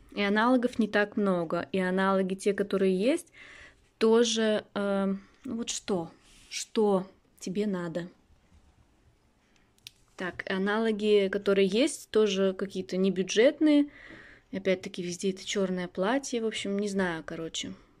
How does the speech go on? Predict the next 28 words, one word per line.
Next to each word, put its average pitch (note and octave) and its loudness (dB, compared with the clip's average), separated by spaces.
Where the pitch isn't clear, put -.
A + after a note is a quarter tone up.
Буду G3+ 0
дальше F#3 2
смотреть. A3 -2
На A3 0
него A#3 4
и A#3 2
клонов A#3+ 6
тоже F3+ -4
нету F3 -6
пока. F#3+ -6
Может F3+ -2
быть, - -14
появится. A3+ 0
Ну, A#3 0
что B3+ -2
значит A3+ -2
очень G#3 -2
дорогой G3+ 4
аромат? G3+ 2
Реально, G3 2
мне F3+ -2
девушка G3 2
пшикнула G3+ -2
один G3 0
раз F#3 0
на F#3+ -4
этот - -10
пробник, A#3+ 0